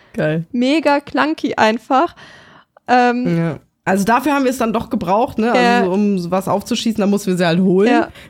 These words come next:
Speaker 1: mäßig. Und wie gesagt, am Ende hast du ja auch so einen Fight, da brauchte man die auch.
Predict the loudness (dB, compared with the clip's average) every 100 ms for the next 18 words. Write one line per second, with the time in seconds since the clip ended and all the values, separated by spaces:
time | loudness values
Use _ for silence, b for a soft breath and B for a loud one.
0 | -2 -2 0 -2 -2 0 0 0 0 0
1 | 0 0 0 -2 -2 -2 -2 -2 -2 -2
2 | 0 -2 -4 -2 -2 -2 -2 -2 0 0
3 | -2 -2 0 -2 -4